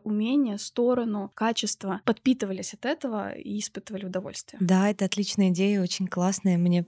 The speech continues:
Speaker 2: прям нравится уже. Это знаешь, э, как в школе, вот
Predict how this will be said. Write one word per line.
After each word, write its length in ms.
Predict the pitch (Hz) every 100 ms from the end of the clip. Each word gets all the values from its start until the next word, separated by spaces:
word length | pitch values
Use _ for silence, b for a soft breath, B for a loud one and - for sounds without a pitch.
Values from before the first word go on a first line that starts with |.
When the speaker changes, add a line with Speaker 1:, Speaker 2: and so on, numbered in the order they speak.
| -
Speaker 2:
прям 220 | - 180
нравится 460 | 175 175 196 - 185
уже. 280 | 170 170 175
Это 180 | 196
знаешь, 360 | 190 208 320 -
э, 200 | 254 220
как 320 | - 208 -
в 160 | 190 180
школе, 500 | - - 240 233 185
вот 160 | 170